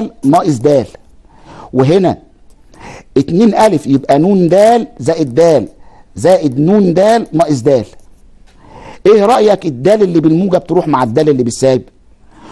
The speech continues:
وعندي نون د وتلاتة نون د يبقى أربعة نون د مضروبة في تلاتة يبقى اتناشر نون د، وهنا الموجب ده هيروح مع السالب ده، وعندي نون د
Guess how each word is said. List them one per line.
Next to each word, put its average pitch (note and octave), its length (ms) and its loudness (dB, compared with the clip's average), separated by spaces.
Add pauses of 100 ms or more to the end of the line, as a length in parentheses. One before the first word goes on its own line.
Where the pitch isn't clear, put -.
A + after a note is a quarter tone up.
(180)
وعندي D3+ 600 0
نون F#3 280 2
د E3+ 400 2
وتلاتة D3+ 680 0
نون F3 260 -2
د F#3+ 260 0
يبقى D3+ 320 0
أربعة D3+ 400 2
نون D3+ 240 0
د B2+ 280 0 (440)
مضروبة D#3+ 380 0
في F3+ 100 -10
تلاتة G3 520 0
يبقى C#3 380 0
اتناشر F3 680 0
نون D#3 380 0
د، C3 240 0 (680)
وهنا D#3+ 540 2
الموجب D3+ 720 0
ده G3+ 260 0
هيروح D#3+ 380 0
مع C3 140 0
السالب B2 420 -2
ده، G2+ 160 -8 (320)
وعندي E3 480 -2
نون F3+ 260 -2
د E3 60 0